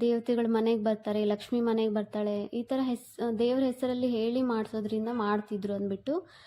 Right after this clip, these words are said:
ಮ್, ದೇವತೆಗಳು ಬರ್ತಾರೆ ಅಂದ್ಬಿಟ್ಟು ಮಾಡಿಸ್ತಿದ್ರು. ಯಾಕಂದ್ರೆ ನಮ್ಮೆಲ್ರಿಗೂ ಭಕ್-, ದೇವ್ರ ಮೇಲೆ ಭಕ್ತಿ ಜಾಸ್ತಿ ಅಲ್ವಾ, ಆ ದೇವ್ರ ಹೆಸರು ಅಂದ ತಕ್ಷಣ ನಾವೆಲ್ಲರೂ ಮಾಡ್ಬಿಡ್ತೀವಿ ಅನ್ನೋ ರೀಸನ್‌ಗೆ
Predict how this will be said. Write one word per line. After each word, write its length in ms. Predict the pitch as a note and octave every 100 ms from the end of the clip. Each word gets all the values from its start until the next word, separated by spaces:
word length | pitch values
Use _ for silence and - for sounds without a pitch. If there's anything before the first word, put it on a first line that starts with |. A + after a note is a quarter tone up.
| - - A#3+
ಮ್, 260 | A3+ A3
ದೇವತೆಗಳು 520 | A#3 A#3 A#3 A#3+ B3+
ಬರ್ತಾರೆ 460 | G#3+ G#3 G#3 A3 A3
ಅಂದ್ಬಿಟ್ಟು 440 | G#3+ G#3 A3 C#4
ಮಾಡಿಸ್ತಿದ್ರು. 640 | D#4 A#3 G3+ G3+ - G3+ G#3
ಯಾಕಂದ್ರೆ 460 | A3+ A3 A#3 A3+ A#3
ನಮ್ಮೆಲ್ರಿಗೂ 720 | A3+ A3 G#3+ A3 A3+ B3 A#3
ಭಕ್-, 320 | G#3 G#3 _ - A3
ದೇವ್ರ 240 | A3+ A#3
ಮೇಲೆ 220 | A#3 A3+
ಭಕ್ತಿ 380 | G#3 G#3 - A#3+
ಜಾಸ್ತಿ 500 | G#3 G3 G#3 - G#3
ಅಲ್ವಾ, 360 | G3 G3+ C#4+ D4 - - -
ಆ 40 | C#4+
ದೇವ್ರ 220 | C#4 D4+
ಹೆಸರು 280 | D4 C#4+ C4+
ಅಂದ 140 | B3+ B3
ತಕ್ಷಣ 300 | B3 - D4+
ನಾವೆಲ್ಲರೂ 440 | D4+ A#3 A3 A3
ಮಾಡ್ಬಿಡ್ತೀವಿ 720 | A3+ G#3+ G#3+ G3 G3 - G3
ಅನ್ನೋ 240 | G3+ G3+ G3+
ರೀಸನ್‌ಗೆ 540 | G3+ G3+ G#3 G#3+ C4+